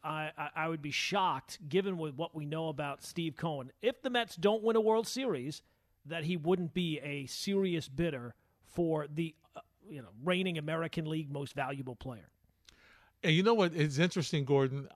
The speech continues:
Speaker 2: I would say to you that we will kind of know early about the Mets because, hypothetically, should they not finish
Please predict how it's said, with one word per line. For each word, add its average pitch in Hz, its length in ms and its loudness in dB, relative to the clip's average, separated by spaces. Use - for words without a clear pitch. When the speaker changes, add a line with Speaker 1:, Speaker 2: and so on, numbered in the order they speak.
Speaker 2:
I 156 200 8
would 190 240 2
say 160 300 4
to - 160 -2
you 131 440 0
that 127 220 0
we 147 240 2
will 147 240 2
kind 156 380 0
of 139 100 -2
know 143 220 2
early 156 480 4
about 143 380 4
the 147 80 4
Mets 160 500 0
because, 160 480 4
hypothetically, 165 880 4
should 170 420 4
they 196 200 6
not 220 280 4
finish 180 640 0